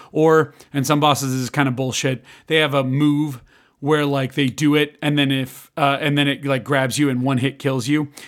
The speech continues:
If you're seeing a boss do that, that means there is something they want you to do that prevents them from doing that move that you're not realizing you can do. <clears throat> Which is kinda shitty, I'll admit it.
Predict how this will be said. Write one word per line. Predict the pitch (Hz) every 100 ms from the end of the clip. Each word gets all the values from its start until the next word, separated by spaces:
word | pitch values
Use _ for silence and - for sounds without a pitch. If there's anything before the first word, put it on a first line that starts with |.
| - -
If | 127
you're | 139 143 139
seeing | - 208 208
a |
boss | 170 180 165
do | - 170
that, | 131 120 - _ _ _ -
that | 165 165
means | 160 156 151 131
there | 147 143
is | 127
something | - 185 175 202 160
they | 160
want | 147 151 156 - 160
you |
to | 139
do | 117 139 127 113 - - _ _ _ _ -
that | 151 -
prevents | 147 139 151 139
them | 165
from | 139 139
doing | 147 147 139
that | 131 147
move | 143 135 120
that | 123 139
you're | 127 135
not | 135 131 127 -
realizing | 127 135 127 127 113 123
you | 120 120
can | - 113
do. | 113 117 92 - _ _ _ _ _ _ _ _ 240
<clears throat> | 233 208 135 95 _ -
Which | 175 190
is |
kinda | 190 233 160
shitty, | 175 147 151 _ 151
I'll | 160
admit | 147 135
it. | 143 -